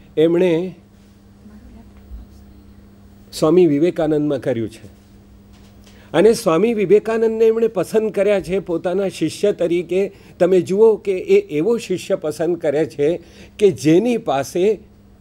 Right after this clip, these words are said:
એ જ્ઞાન આપે છે અને એ જ્ઞાનનો પ્રસાર એના દ્વારા કરાવે છે. સ્વામી વિવેકાનંદ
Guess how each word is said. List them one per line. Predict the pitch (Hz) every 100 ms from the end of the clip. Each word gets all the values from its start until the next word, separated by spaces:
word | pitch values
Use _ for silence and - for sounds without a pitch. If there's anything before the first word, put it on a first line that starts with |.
| - - - 185
એ | 175
જ્ઞાન | 135 127 147 214 214
આપે | 151 165 196 185
છે | 170 190
અને | 185 - 160 -
એ | 196
જ્ઞાનનો | 156 143 135 175 214 214 240
પ્રસાર | 240 - 117 - 180 208 180 -
એના | 131 131
દ્વારા | 113 104 95 92 -
કરાવે | 101
છે. | 98 - - - - - - - - - - - - - -
સ્વામી | 120 120 180
વિવેકાનંદ | 165 123 139 160 127 120 131 139 113